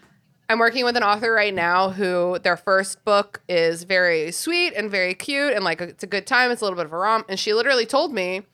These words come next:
"I have a lot of really cool stuff coming in the sequel, but I wanted to make sure I got the foundation down first because I know I'll be a better writer by the time I get to the second book, and I'll be able to handle those other issues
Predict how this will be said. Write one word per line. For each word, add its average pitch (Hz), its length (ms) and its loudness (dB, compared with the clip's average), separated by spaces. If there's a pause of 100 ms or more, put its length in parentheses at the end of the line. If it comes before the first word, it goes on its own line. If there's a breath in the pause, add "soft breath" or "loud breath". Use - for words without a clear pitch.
(320 soft breath)
"I 233 60 2
have 240 80 4
a 247 40 2
lot 247 140 6
of 226 60 -2
really 233 160 2
cool 220 160 -2
stuff 254 300 0
coming 254 220 -2
in 202 80 -2
the 185 60 -2
sequel, 190 680 0
but 208 120 2
I 196 40 4
wanted 202 320 2
to 185 540 -2
make 208 200 -2
sure 226 120 0
I 208 80 4
got 196 220 0
the 190 80 -4
foundation 196 500 0
down 170 180 0
first 285 380 2
because 202 180 -4
I 190 80 2
know 185 140 2
I'll 185 100 6
be 175 140 -2
a 170 60 0
better 160 240 -2
writer 165 340 0
by 170 160 -4
the 170 80 -4
time 165 160 -4
I 160 60 -4
get 151 140 -8
to 170 60 -6
the 151 100 -10
second 165 360 -6
book, - 160 -10
and 175 80 -4
I'll 165 80 2
be 175 80 -4
able 156 140 -4
to 147 80 -6
handle 220 260 0
those 175 220 2
other 165 240 -2
issues 170 500 -4